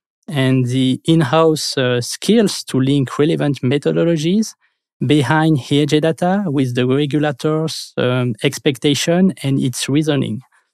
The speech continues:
Uh, a good example of this difficulty is visible in S F D R's Article two, paragraph seventeen,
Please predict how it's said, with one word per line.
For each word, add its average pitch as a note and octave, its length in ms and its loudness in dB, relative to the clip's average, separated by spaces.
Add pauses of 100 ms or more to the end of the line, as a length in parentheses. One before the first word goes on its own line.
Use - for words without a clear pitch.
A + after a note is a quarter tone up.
(540)
Uh, A#2 300 -2
a B2+ 140 2
good D#3+ 180 4
example D#3+ 440 2
of C#3+ 200 -2
this C#3 120 0
difficulty C#3+ 680 0
is B2+ 100 -2
visible C3 420 0
in B2 380 0
S C3+ 220 -4
F C3 140 2
D C#3 160 0
R's C#3+ 340 -2
Article - 520 -4
two, D3 380 -2
paragraph C3 400 0
seventeen, F3 640 0